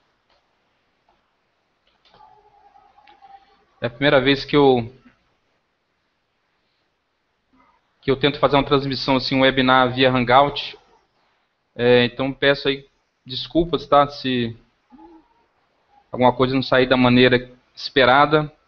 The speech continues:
mas é testando e errando que a gente, nós vamos chegando lá. É,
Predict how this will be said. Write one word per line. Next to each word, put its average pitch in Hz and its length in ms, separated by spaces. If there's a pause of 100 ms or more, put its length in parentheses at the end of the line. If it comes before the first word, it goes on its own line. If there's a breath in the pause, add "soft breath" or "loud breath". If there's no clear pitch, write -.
mas 131 680
é 131 100
testando 156 640
e 147 80
errando 143 400
que - 100
a - 20
gente, 156 440 (1200)
nós 127 140
vamos 139 160
chegando 135 320
lá. 110 320 (640 soft breath)
É, 131 800